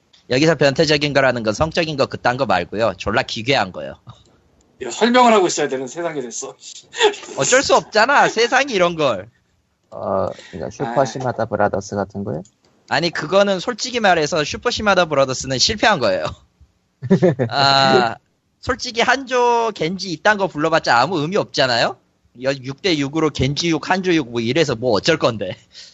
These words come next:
Speaker 3: 역시 피브이이가 필요한 건가?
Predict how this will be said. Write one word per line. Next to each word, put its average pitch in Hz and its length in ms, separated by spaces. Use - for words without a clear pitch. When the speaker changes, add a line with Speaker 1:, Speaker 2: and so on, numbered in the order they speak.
Speaker 3:
역시 110 280
피브이이가 131 880
필요한 98 460
건가? 101 320